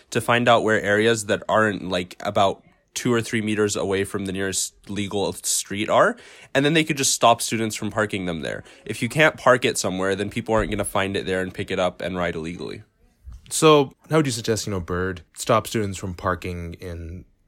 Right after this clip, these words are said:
Speaker 2: quote unquote, like, illegal areas or areas that they're not permitted to ride?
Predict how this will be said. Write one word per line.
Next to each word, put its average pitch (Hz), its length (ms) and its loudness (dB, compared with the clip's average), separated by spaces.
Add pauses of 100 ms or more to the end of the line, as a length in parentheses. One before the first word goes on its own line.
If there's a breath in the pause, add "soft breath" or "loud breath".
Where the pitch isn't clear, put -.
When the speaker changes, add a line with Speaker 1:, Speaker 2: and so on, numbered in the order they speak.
Speaker 2:
quote 104 160 -8
unquote, 85 300 -10
like, 82 180 -12
illegal 82 320 -10
areas 76 340 -10
or 73 60 -12
areas 82 280 -8
that 78 100 -14
they're 78 80 -10
not 78 160 -10
permitted 78 340 -10
to - 120 -12
ride? - 320 -12